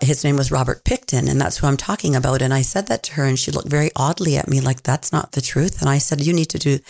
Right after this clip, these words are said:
do some research." And so we can no longer have our heads in the sand, so to speak, and to be dismissive and to back away and to hide from what the truth is. For me, that's the same as,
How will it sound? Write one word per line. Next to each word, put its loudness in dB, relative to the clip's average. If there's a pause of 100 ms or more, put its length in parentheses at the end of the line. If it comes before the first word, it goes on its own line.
(240)
do 2
some 2
research." -2 (840)
And 0
so -2
we 2
can -2
no 0
longer 2
have -2
our 0 (180)
heads 0
in 0
the 2
sand, 0
so -2
to 0
speak, 0
and 0
to 0
be 0 (200)
dismissive -2 (680)
and 2
to 2
back 0
away -2 (340)
and 2
to -2
hide -2
from 0
what 0
the -2
truth -2
is. -2 (500)
For 0
me, 2
that's -2
the 0
same 0
as, 0